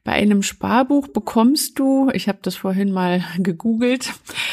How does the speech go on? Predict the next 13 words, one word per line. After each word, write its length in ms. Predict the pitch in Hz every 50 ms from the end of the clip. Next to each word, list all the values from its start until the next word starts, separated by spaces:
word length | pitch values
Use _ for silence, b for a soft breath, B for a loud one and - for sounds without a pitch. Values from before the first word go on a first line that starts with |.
| B B B B B -
zwischen 420 | - - - 240 277 269 269 247
null 220 | 240 247 269 320 330
Komma 380 | 320 247 269 240 233 233 233
null 460 | 220 214 214 226 240 285 349 339 269 - -
ein 520 | - - 214 233 254 240 196 180 180 - -
Prozent 720 | - - 214 208 208 - - - 208 190 202 226 254 247 -
bis 260 | 233 220 - - -
null 280 | 214 208 220 240 262 262
Komma 400 | - - 240 220 220 220 214 208
null 340 | 208 202 202 220 254 254
fünf 440 | 240 - - - 247 226 202 - -
Prozent. 720 | - - 175 170 - - - 165 143 143 139 - - - _ B B B B B B B B -
Also 380 | - 185 185 180 170 160 160